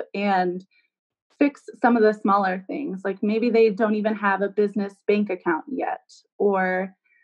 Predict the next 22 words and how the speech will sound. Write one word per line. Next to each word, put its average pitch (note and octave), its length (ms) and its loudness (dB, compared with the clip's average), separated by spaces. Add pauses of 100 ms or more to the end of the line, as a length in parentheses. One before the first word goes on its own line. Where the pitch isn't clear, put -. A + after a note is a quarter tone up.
(280)
um, G3+ 340 0
if G#3 160 -8
they G#3+ 140 2
have A3 340 2
that, G#3+ 360 0 (340)
are G#3 200 -4
they, G3+ 520 -6 (200)
do A3 120 -4
they G#3+ 80 0
have G#3 260 -6
the A3 60 -4
best G3 560 -8 (440)
business G#3 420 -4
credit E4 340 2
card F#3+ 400 0 (280)
to A#3 100 -4
get G#3 260 -2
some A3+ 180 -2
extra G#3 380 -4
re-, F#3+ 280 -8 (180)
rewards? F#3+ 720 -2 (140)
Um, F#3+ 520 2